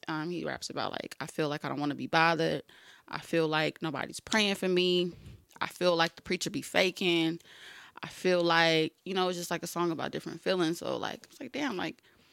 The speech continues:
you know, as a black woman, especially in the climate of twenty twenty, like, I know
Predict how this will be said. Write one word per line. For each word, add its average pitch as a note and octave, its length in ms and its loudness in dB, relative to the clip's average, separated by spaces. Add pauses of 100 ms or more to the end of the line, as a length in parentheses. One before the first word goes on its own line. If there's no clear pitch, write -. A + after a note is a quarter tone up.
(280)
you G#3+ 100 -2
know, A3 140 2
as F#3 240 2
a E3+ 80 2
black E3 400 2
woman, F3+ 560 0
especially E3 880 0 (520)
in D#3 720 0
the C#3+ 60 -4
climate D3 360 -2
of D3+ 60 -6
twenty C#3+ 220 -4
twenty, C#3+ 300 -6
like, - 340 -8 (480)
I D#3+ 100 4
know D3 560 -2